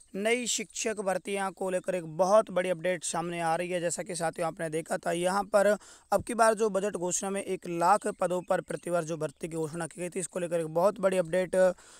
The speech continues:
सामने आ रही है। देख भी सकते हैं आप, यहाँ पर विधानसभा सत्र पूरे होते ही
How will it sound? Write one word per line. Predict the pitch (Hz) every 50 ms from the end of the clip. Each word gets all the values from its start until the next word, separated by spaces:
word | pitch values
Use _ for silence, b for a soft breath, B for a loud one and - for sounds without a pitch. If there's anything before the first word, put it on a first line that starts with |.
| B B - 196
सामने | 185 185 175 - 180 170 175 180 180
आ | 165 156
रही | 160 175 185 190
है। | 190 175
देख | 165 180 165
भी | 175 202
सकते | 185 - 202 - _ - 190
हैं | 180
आप, | 180 -
यहाँ | 180 170 175 180
पर | 180 202 175
विधानसभा | 156 156 156 165 170 196 226 233 220 - - 180 190 190
सत्र | 185 - 185 175 - - 180
पूरे | 175 - _ 170 170 175 185
होते | 175 156 170 160 - 190
ही | 180 180 180 175 175